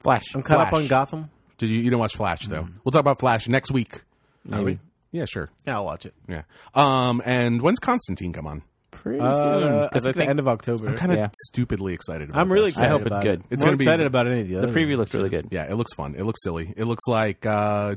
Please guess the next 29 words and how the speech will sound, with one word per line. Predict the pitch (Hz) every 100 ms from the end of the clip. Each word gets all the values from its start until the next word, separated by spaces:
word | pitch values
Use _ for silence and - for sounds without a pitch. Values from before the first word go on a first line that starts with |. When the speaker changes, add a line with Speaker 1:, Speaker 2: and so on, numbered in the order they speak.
| 104
Speaker 3:
Supernatural | - 113 87 80 80
or | 78
something. | -
Speaker 2:
I'm | 139
really | 147
excited | 117 107 95
about | 87 85
iZombie. | 90 85 85 90 87 - _ _ _ _ -
Speaker 3:
Oh, | 180
yeah. | 226 117
Is | 120
that | 135
this | 180 -
season | 190 180 185
as | 147
well? | 151 104
Speaker 2:
It's | - - -
pretty | 104 98
soon, | 101 87
yeah. | 90
Speaker 3:
Lots | 98 156 107
of |
Speaker 1:
Wow. | 117
Speaker 3:
stuff | 131 143
coming | - 143
Speaker 1:
Weird. | 117 160
Speaker 3:
out, | 87
you | 80
guys. | 78 98